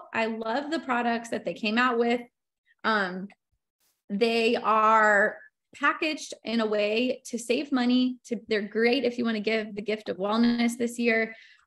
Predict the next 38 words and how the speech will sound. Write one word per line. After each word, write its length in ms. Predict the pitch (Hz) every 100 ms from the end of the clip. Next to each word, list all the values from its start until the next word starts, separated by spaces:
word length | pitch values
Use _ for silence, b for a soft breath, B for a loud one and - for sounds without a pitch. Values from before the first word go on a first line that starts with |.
| _ 214
They 100 | -
are, 480 | 196 226 233 226 -
um, 480 | 196 190 180 196 190 - _ _ _ _ -
limited 480 | 226 214 226 233 277
availability, 840 | 254 254 254 240 214 208 208 214 208
like, 180 | 185
they're 100 | 196
not 380 | 196 202 214 208 -
permanent 520 | - 247 226 220 214 -
products. 500 | 190 190 180 - -
So 120 | 202
if 100 | 202
there's 240 | 196 196
something 340 | 269 294 302 285
you 80 |
have 240 | 254 233 233
your 100 | 220
eye 220 | 185 190
on, 180 | 185 185
don't 380 | 196 226 - -
wait. 380 | 185 180 - -
And 140 | 208
plus, 280 | 202 233 233
it's 160 | 214 -
always 360 | 185 185 190
better 300 | 190 190 185
to 180 | 190 208
shop 320 | - 185 -
for 140 | 233 220
gifts 320 | 208 214 247
in 100 | 240
advance 640 | 233 202 208 226 233 233
and 100 | 220
not 220 | 196 214
the 80 | 214
last 320 | 214 202 220
minute. 340 | 196 190 190 - B B B B B
Um, 420 | 208 190 180 220